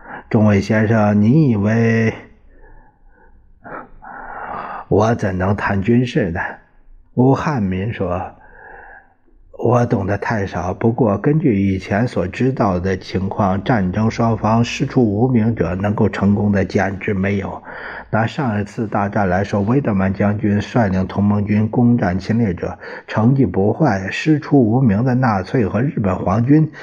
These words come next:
情形大大不同，他们终不免一败。因此，基隆到底是谁的基隆，现在很难说，不过可以拿这个做判断的准则。”维德曼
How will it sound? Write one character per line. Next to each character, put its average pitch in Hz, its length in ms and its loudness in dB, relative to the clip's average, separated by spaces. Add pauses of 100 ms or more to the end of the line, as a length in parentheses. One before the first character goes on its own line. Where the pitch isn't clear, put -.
(160)
情 117 260 2
形 104 240 0
大 101 240 -2
大 98 220 -4
不 - 120 -4
同， - 240 -10 (920)
他 120 180 0
们 110 480 0 (240)
终 160 240 4
不 123 240 2
免 98 380 -2
一 110 80 -2
败。 - 340 -2 (520)
因 113 200 4
此， 98 160 0
基 120 160 2
隆 110 220 4
到 117 240 2
底 95 140 -2
是 104 200 -2
谁 104 260 -2
的 113 160 2
基 117 200 4
隆， 101 360 2
现 95 300 -2
在 104 120 0
很 90 280 -4
难 92 220 0
说， 139 320 0
不 - 180 -2
过 123 220 2
可 123 220 -2
以 101 340 -2 (320)
拿 104 260 -2
这 151 240 0
个 90 220 -4
做 95 340 -2
判 107 400 -2
断 107 240 -2
的 90 140 -4
准 87 260 -6
则。” 101 380 -2 (640)
维 127 180 4
德 110 160 0
曼 98 400 -2